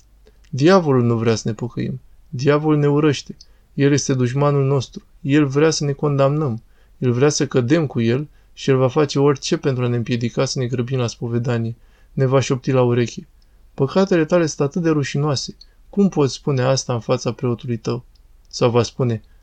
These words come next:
„Haide, ce este această mărturisire? Nu mai îndoială în realitatea a ceea ce faci. Asta va aduce cu adevărat iertare? Va aduce asta cu adevărat iertare?” Diavolul va șopti aceste lucruri în încercarea de a ne împiedica să găsim vindecarea pocăinței noastre,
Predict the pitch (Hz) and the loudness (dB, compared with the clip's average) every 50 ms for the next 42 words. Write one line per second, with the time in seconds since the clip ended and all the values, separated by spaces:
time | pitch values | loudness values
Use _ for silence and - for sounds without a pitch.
0 | _ _ _ 202 196 170 139 127 113 - - _ _ _ - - 185 151 - 151 | _ _ _ 2 2 2 2 0 -4 -6 -8 _ _ _ -6 -4 -4 0 0 0
1 | 139 - - 135 120 - 139 127 120 120 110 - 120 117 107 - - 123 123 143 | 0 0 -2 -4 -4 -2 -2 -2 -2 -2 -2 -4 -4 -4 -4 -4 -4 -6 -6 -6
2 | 135 - _ _ _ _ _ _ - 160 160 160 156 156 151 143 139 147 170 170 | -10 -16 _ _ _ _ _ _ -4 -2 0 2 2 2 2 4 4 4 6 4
3 | 156 135 127 120 120 120 117 120 117 - 139 131 - 131 120 113 - - 131 120 | 4 2 2 2 2 2 2 0 0 0 -2 -2 0 -2 -4 -4 -2 -2 -4 -4
4 | - - 117 - - 139 120 - - - _ _ _ _ _ _ - 131 127 127 | -4 -6 -8 -2 -2 -2 -2 -2 -8 -18 _ _ _ _ _ _ -2 -2 -2 0
5 | - 135 123 117 120 117 117 123 143 156 - 143 127 - 123 120 117 110 120 123 | 0 0 0 2 2 2 2 2 0 -2 -2 -4 -4 -4 -4 -4 -2 -2 -2 -2
6 | 135 135 - 135 117 107 - - 135 139 139 127 117 - _ _ _ _ _ - | -2 -2 -2 -4 -6 -6 -4 -2 -2 -2 -2 -4 -6 -10 _ _ _ _ _ -14
7 | - 131 127 127 123 123 143 151 - - - 123 175 - - 143 127 - 131 117 | -6 0 2 2 2 2 0 -4 -2 0 0 0 0 -2 -4 -4 -4 -2 -4 -4
8 | 117 113 127 131 139 139 - - 120 113 - - 139 139 135 127 - - _ _ | -4 -4 -4 -4 -4 -4 -4 -6 -8 -8 -6 -6 -6 -4 -6 -8 -12 -16 _ _
9 | _ _ _ _ _ _ _ _ _ - 143 131 135 143 156 156 165 165 151 139 | _ _ _ _ _ _ _ _ _ -6 -2 2 2 4 4 2 2 0 0 2
10 | 135 127 113 - 131 120 - - 160 160 147 - - 139 - - 135 127 139 143 | 2 0 0 0 -4 -6 -4 -2 -2 -2 -2 -2 -6 -6 -4 -4 -2 -2 -4 -4
11 | - 147 143 139 131 127 - 127 120 - - 135 139 143 135 131 123 123 120 113 | -4 -4 -4 -4 -4 -4 -4 -6 -6 -4 -2 -2 -2 0 0 0 0 -2 -2 -4
12 | - 127 120 127 120 120 - 143 139 - - 139 131 123 113 - - 135 123 131 | -4 -6 -4 -4 -6 -4 -4 -4 -4 -4 -6 -4 -4 -4 -4 -4 -4 -4 -4 -4
13 | 127 123 120 117 - 139 135 127 117 - - - - 127 123 113 - 131 123 123 | -6 -6 -6 -6 -4 -2 -2 -2 -2 -4 -8 -6 -6 -6 -6 -4 -6 -4 -4 -2
14 | 123 120 - - - 180 | -2 -4 -4 -6 -12 -14